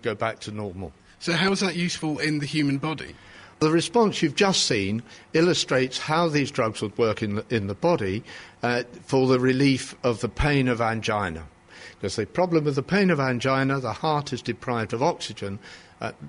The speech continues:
Speaker 1: very largely as a result of failure of the coronary blood supply, and the pain that it generates is, uh, is terrible. You want something that works very quickly,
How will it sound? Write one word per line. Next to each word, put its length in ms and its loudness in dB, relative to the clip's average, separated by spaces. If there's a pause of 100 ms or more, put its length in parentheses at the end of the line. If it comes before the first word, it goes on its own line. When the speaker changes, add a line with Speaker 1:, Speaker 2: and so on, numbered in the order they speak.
(120)
Speaker 1:
very 220 0
largely 420 2
as 160 -2
a 40 -4
result 460 0
of 340 -10 (140)
failure 480 2
of 140 0
the 60 -2
coronary 500 0
blood 260 2
supply, 540 -8 (400)
and 240 0
the 60 -4
pain 440 2
that 160 -2
it 160 -2
generates 600 -2
is, 360 -8
uh, 120 -4 (260)
is 160 -8
terrible. 500 -4 (440)
You 100 4
want 240 4
something 400 2
that 160 -4
works 260 -2
very 220 -2
quickly, 580 0